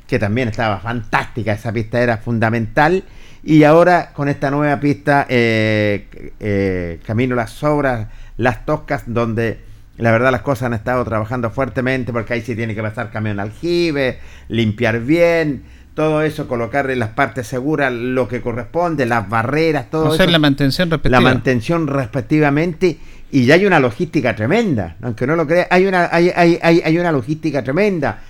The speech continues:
Speaker 1: Están los jueces, están los bande-, ban-, banderilleros,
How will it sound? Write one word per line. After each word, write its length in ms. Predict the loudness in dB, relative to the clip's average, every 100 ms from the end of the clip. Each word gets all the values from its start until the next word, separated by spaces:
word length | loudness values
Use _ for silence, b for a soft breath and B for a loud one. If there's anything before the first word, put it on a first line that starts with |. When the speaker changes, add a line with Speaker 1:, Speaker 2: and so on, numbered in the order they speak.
| b
Speaker 1:
Están 340 | -8 -6 -4 -4
los 100 | -6
jueces, 440 | 0 2 2 -2
están 180 | -6 -4
los 120 | -4 -4
bande-, 300 | -6 -6 -6
ban-, 400 | -4 0 0 0
banderilleros, 840 | -2 -2 -2 -2 0 2 0 -2